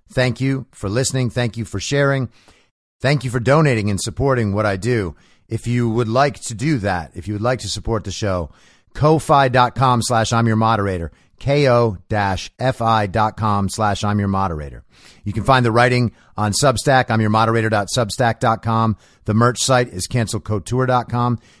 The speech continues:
You can also go direct, shop dot spreadshirt dot com slash cancel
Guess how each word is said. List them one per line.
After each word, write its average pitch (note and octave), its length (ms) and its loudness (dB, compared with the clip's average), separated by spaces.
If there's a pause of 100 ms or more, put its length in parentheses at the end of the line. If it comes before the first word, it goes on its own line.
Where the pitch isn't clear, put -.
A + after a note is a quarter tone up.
You G2+ 80 -6
can B2 100 -2
also A#2+ 220 2
go A2+ 200 0
direct, A2+ 440 0 (180)
shop B2 360 0
dot G#2+ 220 0 (100)
spreadshirt A#2 600 -2
dot A2 260 -2
com G#2+ 360 0 (260)
slash C3+ 460 2
cancel A#2 560 -2